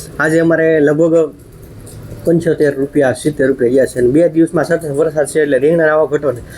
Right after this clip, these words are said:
સો રૂપિયાને પાર જાય કિલો તો કાંઈ નક્કી નથી. એવો અંદાજ કર્યો છે મેં ખાલી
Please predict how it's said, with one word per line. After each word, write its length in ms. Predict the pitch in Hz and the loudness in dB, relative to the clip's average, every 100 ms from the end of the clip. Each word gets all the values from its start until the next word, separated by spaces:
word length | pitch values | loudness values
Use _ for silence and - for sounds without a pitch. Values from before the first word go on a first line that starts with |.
| - - - | -10 -10 -6
સો 240 | - 175 180 | -2 2 2
રૂપિયાને 320 | 180 175 170 | 2 0 0
પાર 280 | 165 156 147 | 0 -2 0
જાય 240 | 160 151 - | -2 -2 0
કિલો 200 | 160 156 | 2 2
તો 120 | 143 | 2
કાંઈ 160 | 139 | 2
નક્કી 400 | 110 127 - 156 160 - - - - | 2 0 0 0 0 -8 -14 -16 -2
નથી. 360 | 135 180 - - - 185 | 0 0 -4 -16 -4 2
એવો 180 | 175 | 4
અંદાજ 260 | 180 185 151 - | 4 2 0 0
કર્યો 240 | 165 147 | 2 2
છે 140 | 131 220 | 2 2
મેં 220 | 160 135 - | 2 -2 -2
ખાલી 160 | 113 | -4